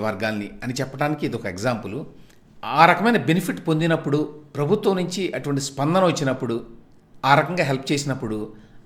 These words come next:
ఆ పేరెంట్స్ కానివ్వండి, పిల్లలు కానివ్వండి ఎంత కృతజ్ఞతాభావంతో ఉంటారు అంటానికి ఈ వీడియో ఒక ఉదాహరణ. ఈ విధంగా ఎవరైతే స్టూడెంట్స్కి అడ్మిషన్స్ వచ్చినాయో, ఎవరి కోసమైతే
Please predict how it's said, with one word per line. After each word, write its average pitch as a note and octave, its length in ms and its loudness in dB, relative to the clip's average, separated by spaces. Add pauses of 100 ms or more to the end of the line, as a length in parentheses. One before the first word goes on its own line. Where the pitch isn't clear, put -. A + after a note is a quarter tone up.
(100)
ఆ - 20 2 (160)
పేరెంట్స్ F3 400 4
కానివ్వండి, C3+ 440 2 (160)
పిల్లలు C#3 360 2
కానివ్వండి G2+ 440 -4 (680)
ఎంత F3+ 140 2 (200)
కృతజ్ఞతాభావంతో C#3+ 920 2 (100)
ఉంటారు G2+ 320 -2 (720)
అంటానికి C#3 480 2 (840)
ఈ D3+ 40 4 (560)
వీడియో C#3 240 0 (100)
ఒక - 100 -10 (100)
ఉదాహరణ. A#2 340 -2 (680)
ఈ B2+ 100 0
విధంగా E3+ 340 4 (320)
ఎవరైతే D3 340 2
స్టూడెంట్స్కి C#3 540 -2 (800)
అడ్మిషన్స్ D3 440 0
వచ్చినాయో, C3 400 -2 (800)
ఎవరి D3+ 220 4
కోసమైతే D3+ 480 4